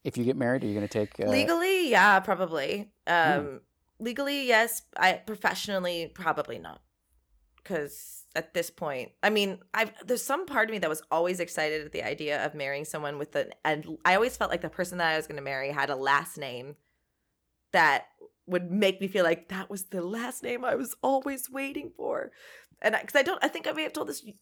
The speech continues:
Speaker 2: to you, but just to reiterate, my great, my grandfather on my dad's side changed his paternal name or his, you know, surname when he was eighteen. So I don't know what our actual surname is.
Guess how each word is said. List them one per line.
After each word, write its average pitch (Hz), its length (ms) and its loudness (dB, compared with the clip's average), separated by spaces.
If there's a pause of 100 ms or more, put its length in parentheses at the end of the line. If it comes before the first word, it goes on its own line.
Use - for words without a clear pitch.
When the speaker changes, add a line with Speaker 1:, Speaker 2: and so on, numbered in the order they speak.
Speaker 2:
to - 120 -10
you, 262 560 -4 (300)
but 214 300 -2
just 240 180 -8
to 226 80 -2
reiterate, 196 460 4
my 185 140 4
great, 175 380 -6 (140)
my 202 140 2
grandfather 196 760 0
on 202 100 2
my 151 100 -2
dad's - 320 0
side 196 260 2 (1000)
changed 233 460 -2
his 214 560 -4 (240)
paternal 208 720 -2
name 170 640 -6
or 180 160 2
his, 175 240 -2
you 185 80 -4
know, 151 260 -4 (300)
surname 185 720 -4 (520)
when 190 160 0
he 190 100 -2
was 170 180 0
eighteen. 170 720 -4
So 190 300 -6 (100)
I 196 120 6
don't 208 160 0
know 185 120 2
what 170 120 2
our 160 200 2
actual 143 720 -4
surname 180 520 -6
is. - 520 -10